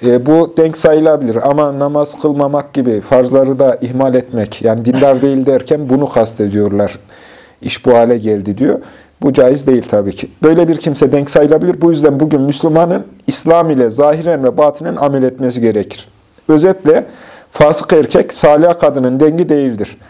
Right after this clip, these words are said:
Bukhari ve Müslim'in rivayet ettikleri sahih hadiste Resulullah sallallahu aleyhi ve sellemin buyurduğu gibi, "Kadın dört şey için nikahlanır. Malı, güzelliği, soyu ve dindarlığı için.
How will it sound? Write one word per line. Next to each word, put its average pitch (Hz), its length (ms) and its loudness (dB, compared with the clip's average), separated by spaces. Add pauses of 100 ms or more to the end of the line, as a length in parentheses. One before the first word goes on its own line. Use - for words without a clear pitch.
(260)
Bukhari 180 320 2
ve 170 100 2
Müslim'in 165 420 -4
rivayet 151 280 2
ettikleri 131 360 0
sahih 156 280 2
hadiste 127 380 0
Resulullah 151 380 0
sallallahu 139 440 2
aleyhi 131 160 -2
ve 131 80 0
sellemin 151 480 -4
buyurduğu 139 340 2
gibi, 107 320 -4 (380)
"Kadın 160 340 2
dört 170 200 2
şey 143 180 2
için 123 240 -4
nikahlanır. 104 640 -2
Malı, 139 520 2
güzelliği, 139 520 0
soyu 156 340 2
ve 160 140 0
dindarlığı 139 420 2
için. 104 280 -8